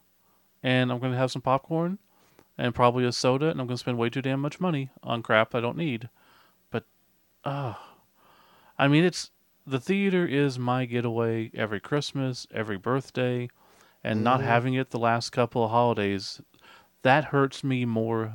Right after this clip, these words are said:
Speaker 1: than not seeing relatives. <laughs> I'm like,
Speaker 2: <laughs>
Speaker 1: "I love my family, but I wanna go watch movies."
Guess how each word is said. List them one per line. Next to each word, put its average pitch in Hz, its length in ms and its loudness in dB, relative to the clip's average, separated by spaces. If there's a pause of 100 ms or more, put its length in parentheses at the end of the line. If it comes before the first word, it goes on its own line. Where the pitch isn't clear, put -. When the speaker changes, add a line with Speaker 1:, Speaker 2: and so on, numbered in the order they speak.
Speaker 1:
than 107 160 -4
not 101 200 -2
seeing 110 360 -2
relatives. 95 640 -4 (520)
<laughs> - 100 -2
I'm 156 200 4
like, 123 260 2 (260)
Speaker 2:
<laughs> - 280 -12
Speaker 1:
"I 95 80 -2
love 104 320 2
my 160 140 4
family, 151 600 0 (300)
but 117 320 6 (340)
I 98 160 -2
wanna 98 320 -2
go 131 120 -2
watch 147 300 2
movies." 220 520 -2